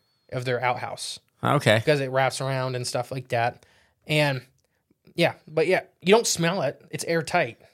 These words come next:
Speaker 2: Right, right, right.
Speaker 1: That's another thing to think about is this, you do have to clean it out, you know, once or twice a year,
Speaker 2: I mean,
Speaker 1: but it's
Speaker 2: it,
Speaker 1: fertilizer.
Speaker 2: it'd just be like having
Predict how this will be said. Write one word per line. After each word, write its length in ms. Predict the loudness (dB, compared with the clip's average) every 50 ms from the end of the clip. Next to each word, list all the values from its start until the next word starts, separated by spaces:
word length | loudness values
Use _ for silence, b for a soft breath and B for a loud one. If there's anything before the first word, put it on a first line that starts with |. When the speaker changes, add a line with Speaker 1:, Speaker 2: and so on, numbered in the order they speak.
| _ _ 8
Speaker 2:
Right, 300 | 8 10 10 8 4 0
right, 220 | 0 0 0 0 0
right. 60 | 0 0
Speaker 1:
That's 140 | 2 2 2
another 240 | 4 4 4 4
thing 320 | 2 0 -4 -4 -4 -4 -6
to 100 | -8 -6
think 180 | -4 -2 -2 -2
about 340 | 0 0 2 0 0 0 -2
is 100 | -4 -4
this, 220 | -4 -4 -4 -6 -8 -10 -8
you 140 | -4 -2 2
do 100 | 4 4
have 100 | 4 4
to 60 | 2
clean 220 | -4 -2 -4 0 0
it 60 | 0
out, 180 | 0 0 -2 -4
you 80 | -4
know, 100 | -4 -4
once 280 | -6 -2 -2 -2 -2 -2
or 20 | -2
twice 280 | 2 2 2 2 2
a 40 | -2
year, 360 | -2 0 0 0 0 -2 -4 -2
Speaker 2:
I 40 | 0
mean, 160 | 2 2 4 6
Speaker 1:
but 80 | 4
it's 100 | 4 4
Speaker 2:
it, 40 | 4
Speaker 1:
fertilizer. 460 | 4 2 4 4 2 2 0 -2 -2
Speaker 2:
it'd 160 | -2 -2 2 2
just 220 | 2 2 2 2
be 120 | 4 6 8
like 160 | 8 8 8
having 320 | 8 6 6 6 2 -2